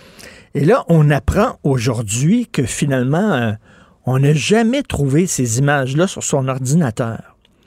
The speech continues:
Tu sais, quand on vous parle de présomption d'innocence, et moi j'en parle souvent, je dis pas que Luc Wiseman est innocent ou coupable, on, on n'en sait rien. Mais quand quelqu'un est arrêté,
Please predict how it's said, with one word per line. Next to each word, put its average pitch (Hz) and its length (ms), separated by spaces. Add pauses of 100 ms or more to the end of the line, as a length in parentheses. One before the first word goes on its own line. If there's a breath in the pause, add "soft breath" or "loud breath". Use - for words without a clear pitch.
(500 loud breath)
Tu 349 120
sais, - 20
quand 190 160
on 160 80
vous 139 160
parle 175 400
de 131 340
présomption 143 760
d'innocence, 131 760
et 143 40
moi 165 160
j'en 147 240
parle 175 260
souvent, 127 440 (420 loud breath)
je 165 80
dis 147 180
pas 320 160
que 170 140
Luc 131 260
Wiseman 139 560
est 120 220
innocent 139 600
ou 139 100
coupable, 147 580
on, 139 260
on 165 140
n'en 208 160
sait - 240
rien. 117 320 (420 loud breath)
Mais 160 140
quand 302 280
quelqu'un 160 520
est 131 240
arrêté, 131 600